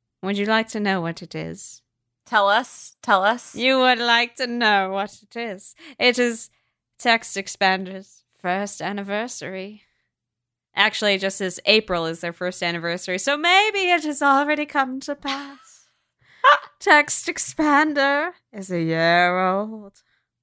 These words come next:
Speaker 1: In that time, Text Expander has added team statistics, group notes, public groups, monthly activity reports, the Windows app, the all-important Windows app,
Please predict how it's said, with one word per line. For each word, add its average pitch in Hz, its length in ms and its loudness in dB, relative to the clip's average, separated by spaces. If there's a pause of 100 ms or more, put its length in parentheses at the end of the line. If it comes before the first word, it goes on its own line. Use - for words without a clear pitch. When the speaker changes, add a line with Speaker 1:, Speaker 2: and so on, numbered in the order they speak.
(960)
Speaker 1:
In 330 160 0
that 349 240 4
time, 320 360 2
Text 311 260 -2
Expander 302 440 2
has 285 120 -2
added 277 320 4
team 285 400 -4
statistics, - 800 -12
group 285 460 -2
notes, 226 440 -10
public 220 600 -2
groups, 226 440 -4
monthly 190 460 -4
activity 180 540 -6
reports, 175 520 -8
the 190 180 -2
Windows 214 760 2
app, 208 420 2
the 226 240 -2
all-important 247 920 2
Windows 240 680 -2
app, 349 460 2